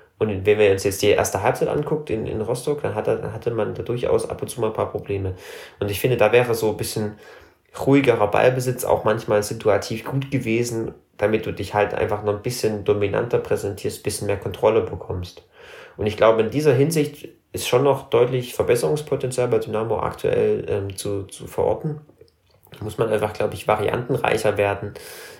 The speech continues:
in dem, im, im, im Aufbau. Ich finde, da reicht es nicht nur, einfach die langen Bälle zu spielen, weil du eben manchmal noch diese ruhige Kombination, ähm, be-, äh,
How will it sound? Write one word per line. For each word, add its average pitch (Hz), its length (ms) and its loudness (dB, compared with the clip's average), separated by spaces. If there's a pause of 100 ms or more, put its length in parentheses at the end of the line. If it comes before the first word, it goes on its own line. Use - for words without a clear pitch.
(100)
in 120 280 0
dem, 104 240 2
im, 104 200 -2
im, 104 280 -6
im 107 160 -6
Aufbau. 117 720 6 (320)
Ich - 160 -10
finde, 113 200 0
da 104 180 4
reicht - 320 -2
es - 100 -6
nicht 123 180 -2
nur, 117 220 2
einfach 107 240 0
die - 140 -10
langen 101 240 0
Bälle 110 180 4
zu - 140 -6
spielen, 113 320 -2
weil 104 140 4
du 110 120 0
eben 107 180 -6
manchmal 104 440 -2
noch 104 80 -10
diese 104 260 -6
ruhige 107 400 -2
Kombination, 107 840 -2 (520)
ähm, 98 360 -2
be-, - 80 2
äh, - 640 -6